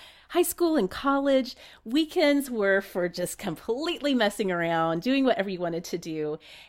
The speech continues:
And that just has not been reality as a wife and mom. And so whether it is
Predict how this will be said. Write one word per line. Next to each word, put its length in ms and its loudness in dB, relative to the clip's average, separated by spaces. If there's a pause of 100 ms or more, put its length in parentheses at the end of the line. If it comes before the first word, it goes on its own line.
(140)
And 500 -2
that 300 -8
just 240 -8
has 160 -6
not 320 -6
been 420 -4
reality 800 -2 (120)
as 260 -2
a 80 -2
wife 400 -4
and 160 -8
mom. 380 -10
And 160 -4
so 640 2 (340)
whether 300 -4
it 200 -4
is 320 -6